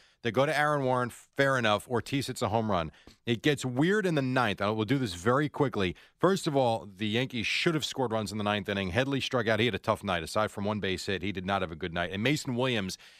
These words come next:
hit a line drive that almost took the pitcher's head off. I forget who the pitcher was. I think it was Joe Kelly. I mean, hits a screamer. He, I don't, he defended his life by catching it. You go to the bottom of the ninth. Tommy Lane comes in,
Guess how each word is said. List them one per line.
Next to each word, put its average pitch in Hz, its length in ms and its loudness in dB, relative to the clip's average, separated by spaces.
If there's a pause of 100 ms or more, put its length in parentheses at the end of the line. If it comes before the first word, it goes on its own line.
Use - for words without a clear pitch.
hit 143 120 2
a 117 120 0
line 135 320 4
drive 117 400 2
that 101 140 0
almost 135 320 0
took 123 160 0
the 98 80 -6
pitcher's 110 400 -2
head 104 160 4
off. 82 240 -2
I 95 40 -6
forget 104 280 -4
who 101 80 0
the 87 40 -4
pitcher 95 280 -4
was. 85 180 -4
I 98 60 -4
think 107 140 -2
it - 20 -4
was 98 140 -4
Joe 101 180 -2
Kelly. 85 360 -2 (320)
I 107 140 -2
mean, 110 140 -4
hits 127 200 -2
a 107 100 0
screamer. 147 720 -2 (400)
He, 117 100 -10
I 127 160 2
don't, 147 100 0
he 120 120 -2
defended 143 460 0
his 95 120 -4
life 113 340 0
by 101 140 0
catching 113 380 -2
it. 87 100 -4 (260)
You 110 100 -4
go 143 180 2
to 185 60 0
the 170 80 -2
bottom 143 260 2
of 135 60 -2
the 127 60 0
ninth. 113 280 0 (340)
Tommy 190 380 4
Lane 151 260 2
comes 98 280 -4
in, 80 180 -6